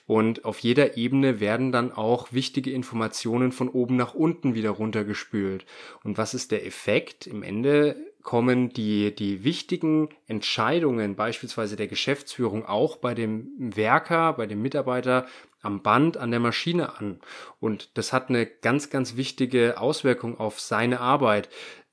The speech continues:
Ähm, es kommt nicht mehr ein Produkt von links, er macht dann dran was und es geht nach rechts und das ist sein Horizont, sondern er weiß auch,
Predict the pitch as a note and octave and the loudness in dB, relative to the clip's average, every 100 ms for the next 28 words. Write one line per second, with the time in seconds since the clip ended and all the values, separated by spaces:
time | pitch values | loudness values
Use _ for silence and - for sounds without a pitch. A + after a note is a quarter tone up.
0 | - A#2+ G#2+ G#2 G#2+ - B2+ C3+ D3 D3+ | -6 2 2 4 0 -2 0 2 4 2
1 | B2+ B2+ A#2 G#2+ A#2 B2+ - A#2 G#2 A2 | 2 2 0 0 -2 -2 -4 -4 2 4
2 | F3 A3+ - - A2 A#2 C3+ - D3 C#3+ | 4 4 0 -6 0 2 2 2 0 0
3 | C#3+ C#3+ C#3 A#2 G#2+ - A#2+ A2 G2 G#2+ | 2 0 0 -4 -4 -4 -2 -4 -2 0
4 | D#3+ - B2+ A2+ B2 - A2+ G#2 G#2+ G#2+ | 0 -2 -4 -4 -4 -4 -4 -2 -2 -2
5 | - B2+ C#3 B2+ C3 C3+ - G#2+ G#2+ B2+ | 0 2 2 2 0 -2 -4 -2 0 0
6 | B2+ C3+ C3+ | 2 2 2